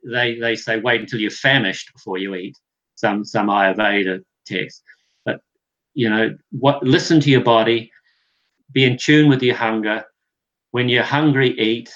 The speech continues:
When you're not hungry, don't eat. It, it, it's, it's as simple as that, really. And if I could just get that message across, it's, the, the, the strange thing is that most people don't want to hear. It, it, it's,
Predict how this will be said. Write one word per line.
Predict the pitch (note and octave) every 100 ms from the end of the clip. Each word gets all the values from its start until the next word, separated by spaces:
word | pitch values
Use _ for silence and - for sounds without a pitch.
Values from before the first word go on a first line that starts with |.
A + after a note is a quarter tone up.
| _ _ _ -
When | A#2 A2+
you're | A2+
not | C#3 C3+
hungry, | B2+ A#2+ A2+ A#2
don't | G#2 A#2+ A#2+ A2+
eat. | F#2+ F#2 -
It, | G#2+ B2
it, | B2 _
it's, | - A2+ - -
it's | - -
as | A2+ -
simple | C3+ C3 A#2
as | G#2+ -
that, | A2+ A2+
really. | G2+ G2 G2 A#2 _ _ _ _ _ _ _ -
And | A#2
if | A#2
I | B2+ B2
could | - C3
just | - -
get | A#2+ A2+
that | A#2+ A2+
message | A#2+ A#2+ A#2 -
across, | A2 - C3 A2 G2 - - _ _ _ _ _ _ _ _ _ _ _ - _ _ _ _ _
it's, | D3+ D3+ - - - - _ -
the, | D3+ - -
the, | D3+ E3
the | D3+
strange | - F3+ G3 F#3+
thing | D#3
is | D3
that | C3+ D3
most | D3 E3+ -
people | D3 B2+
don't | B2 A#2+ A#2
want | A#2+
to | A2+
hear. | D#3 D3+ -
It, | C#3 D3+
it, | D#3
it's, | D#3 C#3+ - -